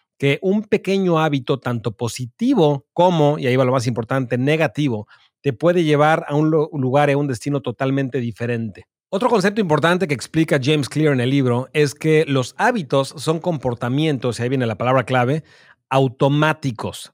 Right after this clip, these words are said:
Tanto los hábitos positivos como los negativos suceden en piloto automático. Nuestro cuerpo busca ser eficiente, es decir,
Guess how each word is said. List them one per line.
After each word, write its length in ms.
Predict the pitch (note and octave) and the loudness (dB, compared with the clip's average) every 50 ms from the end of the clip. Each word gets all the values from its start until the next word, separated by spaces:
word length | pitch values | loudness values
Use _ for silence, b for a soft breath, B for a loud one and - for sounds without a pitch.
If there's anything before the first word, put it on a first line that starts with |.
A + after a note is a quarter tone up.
| _ _ _ | _ _ _
Tanto 260 | C#3 C#3+ C#3+ - D3 | -2 -2 0 0 0
los 140 | C#3 C3+ B2 | -2 0 0
hábitos 340 | G3+ B3 C#4+ B3 G#3+ C#3 - | 0 -2 -2 -2 -4 -4 -4
positivos 600 | _ - B2+ A#2+ - B2 A#2+ - D#3+ E3 E3+ D#3 | _ -8 -8 -8 -8 -8 -6 -4 -2 -2 -2 -4
como 180 | - - A#2+ A#2 | -6 -6 -6 -6
los 140 | A2 A2 G2+ | -6 -6 -6
negativos 580 | A#2 A2+ A2 G#2 - D3 C#3 A2 A#2 C#3 - _ b b b | -6 -6 -6 -4 -4 -4 -2 -2 -4 -6 -10 _ b b b
suceden 640 | b b - C#3+ B2+ - - G3+ G#3+ G#3 A3 G#3+ - | b b -8 -8 -4 0 2 2 2 2 0 -2 -2
en 220 | F3 D3 C#3+ C3+ - | -2 -4 -4 -4 -4
piloto 400 | - D3+ D3 E3 F#3 F#3+ - F#3 | -6 -4 -2 -2 -2 -2 -2 -4
automático. 840 | F3 D#3+ - C#3+ C#3 D3+ E3 F3 E3 - D3+ C3+ - - - - _ _ _ | -4 -2 -2 -4 -4 -4 -4 -6 -8 -10 -12 -12 -12 -12 -14 -14 _ _ _
Nuestro 340 | - C#3 C#3+ - - D3 C#3+ | -6 -6 -4 -2 -2 -4 -4
cuerpo 400 | - - G3+ A3 A3 - A3 G3+ | -2 0 0 0 0 0 -2 0
busca 320 | F3 F#3 F#3+ F3 - F3 | 0 0 -2 -2 -2 -4
ser 280 | D3+ - - E3 F3 F#3 | -4 0 0 0 0 -2
eficiente, 920 | - D3 A2+ - C#3 B2 - - - C#3+ D3 D#3+ E3 D#3+ D3+ B2 - A2+ G#2 - | -4 -8 -8 -8 -8 -8 -8 -8 -8 -4 0 0 0 0 -2 -4 -6 -8 -8 -8
es 120 | - C#3+ | -6 -6
decir, 480 | C#3 D3 B2+ - D#3 D#3+ D#3+ E3+ E3 - | -6 -6 -4 -2 0 2 2 2 0 -4